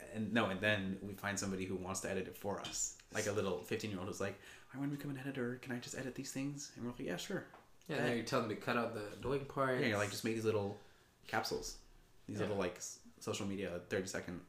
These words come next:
Speaker 2: That's true. That'd be nice.
Speaker 1: Yeah.
Speaker 2: Yeah.
Speaker 1: I won't do the work.
Speaker 2: Hell no.
Speaker 1: <laughs>
Speaker 2: Hell no. I think after this one, I think once,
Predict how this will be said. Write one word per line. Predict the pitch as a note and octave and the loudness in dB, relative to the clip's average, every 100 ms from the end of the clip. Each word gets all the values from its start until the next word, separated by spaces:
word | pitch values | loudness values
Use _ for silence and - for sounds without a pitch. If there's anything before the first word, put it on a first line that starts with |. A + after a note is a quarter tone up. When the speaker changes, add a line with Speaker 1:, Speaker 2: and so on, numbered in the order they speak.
| - - - - - - - - - - - | -14 -10 -10 -10 -18 -20 -20 -20 -20 -12 -6
Speaker 2:
That's | E3+ | -4
true. | - G#3+ | -2 0
That'd | G#2+ C#3 | 0 0
be | |
nice. | E3 G3 - - - - - | 2 2 0 -8 -18 -14 -10
Speaker 1:
Yeah. | - D#3+ - - - - - - - - | -4 -4 -6 -16 -18 -20 -20 -20 -20 -10
Speaker 2:
Yeah. | G#3+ - - | -6 -6 0
Speaker 1:
I | G2 | 4
won't | C3+ B2 | 6 4
do | |
the | D#2+ | 0
work. | D2+ - - - - - - | -4 -6 -8 -12 -10 -8 0
Speaker 2:
Hell | E3+ F#3 F#3+ E3+ | 8 10 12 10
no. | B2 A2+ - - - - - - | 8 2 -2 -6 -6 -6 -2 4
Speaker 1:
<laughs> | A#4 - - - - - - - | 4 6 4 4 0 -2 -14 -2
Speaker 2:
Hell | D#3+ E3+ D3+ | 4 6 4
no. | A2+ F#2+ - - - - - | 2 -4 -10 -14 -12 -10 2
I | - | 10
think | E3 A#3 | 12 12
after | E3 F#3 G3+ | 10 8 10
this | D3 F3 | 8 8
one, | F#3+ A3 A3+ | 8 8 6
I | C#3+ | 4
think | D#3+ | 4
once, | F3+ | 6